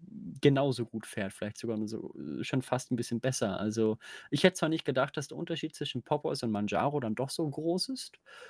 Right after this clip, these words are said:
ähm, aber ja doch, äh, Manjaro ist noch mal etwas, äh, ja, einfach, hm, hat nicht so viele Komponenten im Untergrund, hab ich das Gefühl, ne? Ein Linux Mint ist auch mächtiger, sag ich mal, in der Hinsicht. Ähm, und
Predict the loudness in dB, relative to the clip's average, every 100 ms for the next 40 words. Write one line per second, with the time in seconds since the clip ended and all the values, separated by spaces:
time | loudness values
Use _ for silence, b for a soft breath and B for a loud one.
0 | B -8 0 2 2 0 -2 -4 -2 0
1 | 2 4 2 2 0 0 2 0 -4 _
2 | -2 2 4 4 4 2 2 0 0 0
3 | 0 0 -2 -2 -2 0 2 0 -2 -6
4 | _ _ -6 -2 -2 -2 -2 0 -2 -2
5 | -4 -2 0 0 2 2 2 2 0 2
6 | 2 4 2 2 2 2 0 0 2 2
7 | 2 0 -4 -4 0 4 4 4 4 4
8 | 4 2 -2 2 2 2 0 2 2 2
9 | 2 0 -2 0 0 -2 -2 -2 -2 -2
10 | -2 _ _ _ _ _ _ _ -6 0
11 | 2 6 4 4 0 -2 -4 -16 B B
12 | B B B _ 0 2 4 2 0 -2
13 | -2 0 0 -2 -4